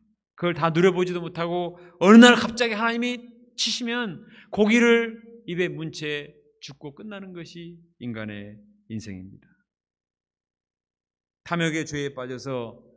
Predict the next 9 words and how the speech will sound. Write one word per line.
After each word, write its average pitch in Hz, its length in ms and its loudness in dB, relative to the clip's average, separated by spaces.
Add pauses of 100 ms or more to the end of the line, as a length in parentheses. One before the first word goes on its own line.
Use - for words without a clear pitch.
(440)
수치스러운 170 960 -8
최후를 160 680 -8 (460)
맞이하는 110 480 -8
사람들이 104 480 -20
많이 - 560 -20
있는 170 220 -16
것을 160 220 -18
우리는 147 440 -14 (760)
방송을 117 380 -12